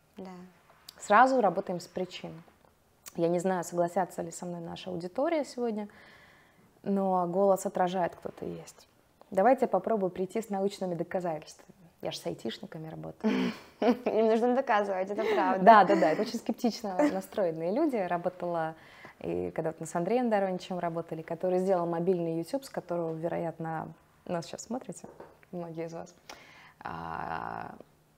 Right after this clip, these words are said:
Speaker 2: ну, человек, да, делал продукты для Google, да, то есть он был гл-, как head of, э, как глава, как же это называется, ну, в общем, вы поняли, очень, а, и ка-, люди системно мыслят.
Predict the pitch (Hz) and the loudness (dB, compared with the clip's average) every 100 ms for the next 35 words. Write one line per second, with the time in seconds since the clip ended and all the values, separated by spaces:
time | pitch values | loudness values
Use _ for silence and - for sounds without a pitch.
0 | _ _ _ - 220 175 147 - 196 202 | _ _ _ -2 0 0 -2 0 0 0
1 | - - - 170 175 175 - 170 170 180 | -8 -16 -8 -6 -6 -8 -14 -6 -2 -2
2 | 180 165 156 - 170 - 165 - 55 - | 0 0 -2 -6 -10 -8 -8 -8 -8 -10
3 | - - - 160 160 117 - - - - | -10 -14 -16 -14 -8 -6 -6 -8 -10 -12
4 | - 175 175 - 165 - - 180 170 - | -6 -2 -2 -4 -12 -10 -4 -2 -4 -10
5 | - - - - - - - - - 160 | -18 -16 -14 -12 -14 -18 -20 -20 -8 -6
6 | - 180 180 170 185 175 175 - - 165 | -6 0 2 4 4 2 0 -10 -18 -14
7 | 165 160 165 165 - 165 180 262 277 196 | -14 -12 -14 -14 -12 -6 0 0 0 -4
8 | 208 208 202 185 180 160 160 175 - 190 | -4 -4 -4 -4 -4 -8 -8 -12 -12 -14
9 | 175 - - - - - 180 175 170 170 | -14 -18 -20 -20 -20 -14 -12 -10 -12 -10
10 | 165 165 - - - - _ - 208 220 | -10 -10 -12 -14 -20 -20 _ -6 0 4
11 | 214 233 208 202 208 240 208 175 175 196 | 6 6 4 0 -4 -4 -2 -2 -4 -6
12 | - | -12